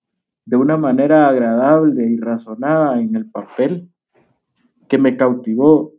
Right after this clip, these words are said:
Yo no había disfrutado leyendo un libro, eh, digamos,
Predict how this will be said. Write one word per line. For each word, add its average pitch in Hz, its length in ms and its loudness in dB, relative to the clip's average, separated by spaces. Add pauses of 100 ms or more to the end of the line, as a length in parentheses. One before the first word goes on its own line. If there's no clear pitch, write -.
Yo 139 120 0
no 156 100 0
había 156 260 6
disfrutado 151 800 2
leyendo 143 560 2
un 147 280 0
libro, 160 640 0 (200)
eh, 120 600 -2 (1500)
digamos, 143 640 4